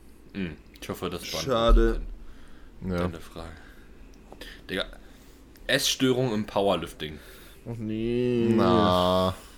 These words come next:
Speaker 2: Was haben wir denn heute für Themen, ey?
Speaker 1: Weiß ich auch
Speaker 2: Außerdem,
Speaker 1: nicht.
Speaker 2: was
Speaker 3: Rein
Speaker 2: gibt's
Speaker 3: in
Speaker 2: für
Speaker 3: die
Speaker 2: Ess-
Speaker 3: Masse.
Speaker 2: Na, vor allem, was gibt's denn für Essstörungen? Also Essstörungen sind doch eher im Bodybuilding. Also würde ich jetzt sagen, häufiger
Speaker 1: Ja, genau.
Speaker 2: zu finden als im Powerlifting.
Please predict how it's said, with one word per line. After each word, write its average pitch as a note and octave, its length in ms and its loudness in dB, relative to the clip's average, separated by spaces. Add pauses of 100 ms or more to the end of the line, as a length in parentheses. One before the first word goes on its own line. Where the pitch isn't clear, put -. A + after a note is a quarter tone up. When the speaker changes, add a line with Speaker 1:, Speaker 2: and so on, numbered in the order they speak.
(720)
Speaker 2:
Was - 260 6
haben C#3+ 160 2
wir F#3 80 6
denn F3 180 6
heute E3+ 300 4
für C#3+ 160 -4
Themen, D3 480 4
ey? A#2 400 8
Speaker 1:
Weiß B2+ 100 0
ich A#2+ 140 0
auch A#2 60 12
Speaker 2:
Außerdem, C3+ 320 8
Speaker 1:
nicht. - 220 4
Speaker 2:
was A2 140 6
Speaker 3:
Rein A2 300 12
Speaker 2:
gibt's - 20 10
Speaker 3:
in C3+ 60 10
Speaker 2:
für B2+ 100 8
Speaker 3:
die C#3 60 12
Speaker 2:
Ess- C3+ 40 8
Speaker 3:
Masse. B2 520 12 (920)
Speaker 2:
Na, F#2+ 140 -6
vor G2+ 180 6
allem, G#2 180 6
was G2 200 2
gibt's - 260 -6
denn G2+ 140 -2
für - 240 -10
Essstörungen? G#2 680 -2
Also F#2 220 0
Essstörungen G#2 540 0
sind G2 120 -4
doch F#2+ 120 0
eher F#2+ 240 4 (340)
im - 80 -6
Bodybuilding. - 720 -2
Also G2+ 300 -6
würde G2 120 0
ich - 120 -6
jetzt - 160 -2
sagen, G2 340 4 (220)
häufiger A2+ 180 4 (160)
Speaker 1:
Ja, A#2 60 10
genau. A2 260 8
Speaker 2:
zu F#2+ 80 4
finden G2+ 400 4
als F#2+ 280 4
im F#2+ 100 -2
Powerlifting. G#2 720 4